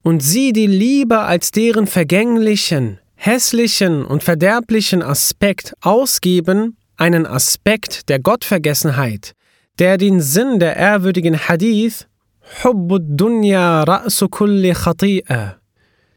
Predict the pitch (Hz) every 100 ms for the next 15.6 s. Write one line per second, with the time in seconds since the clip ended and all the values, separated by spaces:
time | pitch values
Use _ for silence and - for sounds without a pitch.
0 | _ - 156 160 226 262 220 - 165 139
1 | 175 196 160 - 160 - 220 226 - 208
2 | 190 175 196 214 220 170 110 98 _ _
3 | - 190 196 - 277 240 165 117 98 -
4 | - _ _ _ _ _ _ _ _ _
5 | _ _ _ _ _ - 143 185 285 -
6 | 185 185 180 165 160 160 165 156 180 190
7 | 175 165 - 190 180 180 139 143 - 190
8 | 180 147 147 160 - 165 180 214 208 170
9 | 180 202 _ _ _ - 156 190 233 185
10 | 156 202 - 170 156 180 262 - 214 180
11 | 165 151 202 254 233 226 208 190 147 175
12 | 202 131 101 _ _ - 190 196 208 -
13 | 202 196 196 254 247 226 208 - 185 196
14 | 208 208 202 151 139 135 151 147 175 180
15 | 196 - 262 165 -